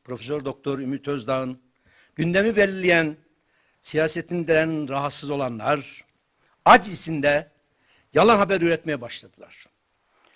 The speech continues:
Son iki gün içinde yapılan iki yalan haberden bahsetmek istiyorum. Bunlardan ilki, Ümit Özdağ'ın Cumhurbaşkanlığı ikinci dönem kalırsa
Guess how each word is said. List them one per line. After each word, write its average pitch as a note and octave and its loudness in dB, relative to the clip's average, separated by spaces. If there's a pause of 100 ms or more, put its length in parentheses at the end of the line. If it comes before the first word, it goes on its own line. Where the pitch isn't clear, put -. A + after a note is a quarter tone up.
(140)
Son A3+ 2
iki B3 -2
gün F#3+ -2
içinde D3+ -6
yapılan C#3+ -4
iki - -4
yalan F3 2
haberden C3+ -4
bahsetmek A2+ -16
istiyorum. - -18 (880)
Bunlardan G3+ 4
ilki, G#3 -2 (600)
Ümit F#3 -4
Özdağ'ın D#3+ 2 (380)
Cumhurbaşkanlığı E3+ 2
ikinci F#3 -6
dönem D#3 -4
kalırsa G3 -2